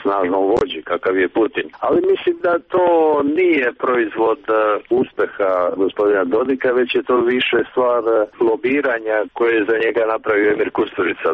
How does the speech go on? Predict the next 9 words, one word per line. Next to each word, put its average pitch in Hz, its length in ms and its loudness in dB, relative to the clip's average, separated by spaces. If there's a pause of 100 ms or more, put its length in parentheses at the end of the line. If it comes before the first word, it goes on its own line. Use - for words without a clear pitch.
tom 90 280 0
svojom 92 500 0
vezama 98 520 0
sa 98 120 0
Rusijom, 127 720 0
e, 123 40 0 (640)
i 113 400 2
potrebama 104 640 -2
da 101 260 -2